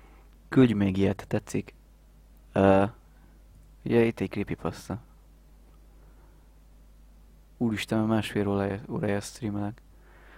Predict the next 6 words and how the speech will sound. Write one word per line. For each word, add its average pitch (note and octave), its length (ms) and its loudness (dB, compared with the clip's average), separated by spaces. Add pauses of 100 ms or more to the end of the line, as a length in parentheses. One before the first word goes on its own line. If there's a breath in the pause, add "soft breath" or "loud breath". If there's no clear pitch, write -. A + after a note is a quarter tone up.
Tetszik - 380 -2
a A2+ 40 2
profilképet, G2 720 -2
Sipos - 380 -6
Bence. - 360 -10
Szóval, G#2+ 400 -2